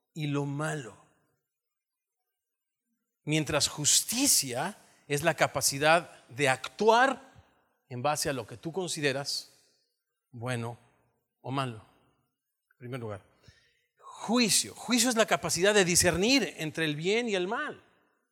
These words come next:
Ha llegado un momento en la vida del ser humano en que no sabemos distinguir entre nuestra mano derecha, decían los, los profetas de Israel, y su mano izquierda, entre lo amargo y lo dulce.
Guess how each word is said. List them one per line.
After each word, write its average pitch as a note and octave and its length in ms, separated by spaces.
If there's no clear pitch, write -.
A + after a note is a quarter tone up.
Ha D3 100
llegado G#3 720
un G3+ 140
momento G3+ 540
en C#3+ 140
la D3 100
vida G3 220
del E3+ 140
ser F#3 180
humano F3 400
en D#3+ 220
que D#3+ 160
no E3+ 360
sabemos F3 460
distinguir D#3 640
entre D#3 340
nuestra C#3+ 300
mano A3 260
derecha, A3+ 400
decían F#3+ 300
los, F3 140
los D#3+ 200
profetas E3+ 460
de D#3 80
Israel, D3+ 420
y D3 80
su F3+ 120
mano G#3 200
izquierda, G3 480
entre F3 200
lo D#3 280
amargo F#3+ 720
y G3 80
lo E3+ 180
dulce. E3+ 540